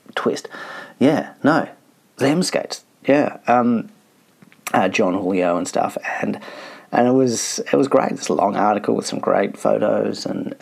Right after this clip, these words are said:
and, um, again, it was, it's kind of funny the things they get wrong when you're trying to write about a subculture you're not a part of. You know, sliding along rails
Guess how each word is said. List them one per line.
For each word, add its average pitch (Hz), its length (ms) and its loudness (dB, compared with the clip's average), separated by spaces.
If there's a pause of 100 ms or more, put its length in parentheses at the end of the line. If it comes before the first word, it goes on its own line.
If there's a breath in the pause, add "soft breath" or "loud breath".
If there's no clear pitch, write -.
and, 98 400 -4
um, 95 360 -2 (120)
again, 135 320 2
it 170 80 0
was, 117 220 0 (440 loud breath)
it's - 280 0
kind 127 260 2
of 104 80 -2
funny 110 480 0
the - 100 -4
things 104 400 -2
they 101 140 -2
get 110 240 -6
wrong 104 480 0
when 104 140 -2
you're 101 100 -2
trying 101 640 0
to 101 120 -4
write 95 380 0
about 95 340 -6
a 92 100 -4
subculture 98 760 -6
you're 95 120 -6
not 98 160 -4
a 95 40 -6
part 95 320 -4
of. 107 320 -12
You 101 100 -6
know, 98 60 -12
sliding 107 720 -2
along 104 380 -4
rails 104 600 -2